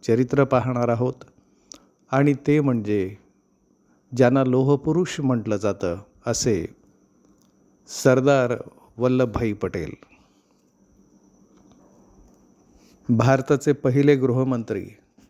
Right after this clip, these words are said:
उपपंतप्रधान आणि एक सच्चे स्वातंत्र्य सैनिक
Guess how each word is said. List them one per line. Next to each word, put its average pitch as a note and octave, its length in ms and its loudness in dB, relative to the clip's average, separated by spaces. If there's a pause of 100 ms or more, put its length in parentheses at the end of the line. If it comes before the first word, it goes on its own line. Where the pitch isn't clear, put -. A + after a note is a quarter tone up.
(680)
उपपंतप्रधान A#2+ 1120 2 (1300)
आणि C#3+ 240 4
एक E3 360 0
सच्चे D3 600 -2
स्वातंत्र्य C3 640 4
सैनिक A#2 480 -2